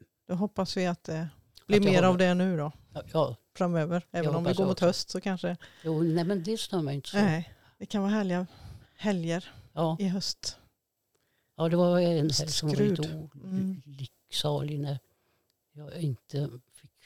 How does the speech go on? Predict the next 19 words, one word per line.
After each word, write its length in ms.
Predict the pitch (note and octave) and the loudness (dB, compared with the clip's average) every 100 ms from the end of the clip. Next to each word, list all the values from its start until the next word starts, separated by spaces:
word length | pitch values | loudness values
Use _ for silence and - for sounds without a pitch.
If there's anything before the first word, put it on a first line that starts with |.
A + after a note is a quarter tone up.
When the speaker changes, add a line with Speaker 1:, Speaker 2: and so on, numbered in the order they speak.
| _ _ _ | _ _ _
Speaker 2:
ljus 540 | C#3 D3 D3 - - - | -18 -18 -16 -12 -14 -10
på 140 | D3+ | -6
min 180 | D3 C3 | -4 -6
ficklampa 640 | - - - B2+ B2 C#3+ | -10 -8 -2 -2 -2 -4
och 80 | D3+ | -6
gick 200 | D#3+ - | -6 -8
ner 180 | C#3 C3+ | -6 -4
i 40 | |
ett 200 | - C3+ | -6 -6
vattenfyllt 640 | C#3 - B2+ A#2+ - C3 - - C#3+ | -8 -6 -6 -4 -6 -8 -10 -14 -8
dike 440 | D#3+ D#3+ - D#3+ E3 - - | -6 -6 -8 -10 -10 -14 -14
Speaker 1:
Åh. 480 | - A#3+ A#3 C#3+ - | -8 -4 -4 -4 -6
Speaker 2:
på 100 | D3 | -6
vägen 360 | C#3+ C#3+ D3+ - | -4 -4 -6 -8
upp 100 | - | -2
Speaker 1:
Åh, 120 | E4+ D4 | 0 0
Speaker 2:
till 200 | - - | -4 -2
Speaker 1:
fy. 80 | |
Speaker 2:
huset. 320 | F#4 - F#4+ | 0 0 0